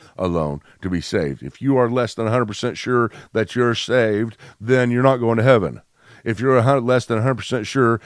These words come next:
you are saved, then you're trusting in your works to some degree and therefore don't believe in salvation by faith alone. And the biggest group that this applies to in the Christian world is Roman Catholics.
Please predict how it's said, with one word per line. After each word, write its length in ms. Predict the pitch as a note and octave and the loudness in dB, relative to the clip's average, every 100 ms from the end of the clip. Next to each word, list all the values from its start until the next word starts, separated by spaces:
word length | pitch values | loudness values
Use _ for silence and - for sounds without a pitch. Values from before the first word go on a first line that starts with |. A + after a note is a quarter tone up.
| - - | -10 -4
you 140 | B2+ | 0
are 100 | A#2+ | 0
saved, 460 | G#2 - D3 A#2 A2 | -2 0 2 2 0
then 100 | A#2 | -2
you're 140 | A2+ | -4
trusting 420 | - C#3 B2+ - A#2 | 0 0 0 -2 -2
in 60 | |
your 140 | A2 A2 | -2 0
works 280 | C3 - | -2 -4
to 200 | - F#2+ G2 | -8 -10 -10
some 260 | - B2 F#2+ | -4 -2 -2
degree 200 | G2 A2 | -2 -2
and 80 | |
therefore 260 | A2+ G#2+ A2+ | -2 -2 -2
don't 220 | A2+ G#2+ | -2 -2
believe 260 | G2+ A2 G#2+ | -4 -2 -2
in 120 | G#2+ - - | -6 -10 -20
salvation 540 | - A2+ G#2 G2+ - | -2 0 2 -2 -2
by 100 | F#2+ | -4
faith 280 | F#2 A2 F#2+ | -2 -2 -2
alone. 420 | G#2 A#2 D#2+ G#1 _ _ _ _ _ - - | 0 0 -2 -6 _ _ _ _ _ -18 -6
And 80 | B2 | -6
the 60 | |
biggest 520 | B2 E3 G#3+ B2 G2 | -2 2 4 2 -2
group 380 | F#2 B2 C#3 B2 | -2 2 4 2
that 140 | G#2 G2 | -4 -6
this 180 | F#2 - | -6 -8
applies 600 | - - A2+ A#2+ A#2 - | -12 -2 0 2 0 -4
to 180 | G#2 F#2 | -4 -4
in 100 | F2 | -4
the 100 | E2 | -8
Christian 560 | - D3 D3+ - F#2 | -4 -2 -2 -6 -8
world 240 | D2+ E2 G#2 - - - | -8 -10 -12 -16 -14 -2
is 220 | G#2 A2+ | 0 0
Roman 360 | F#2+ G#2 G2+ | 2 2 0
Catholics. 800 | F#2+ B2+ F3+ - G1+ - - - | -2 -4 -4 -6 -14 -16 -20 -20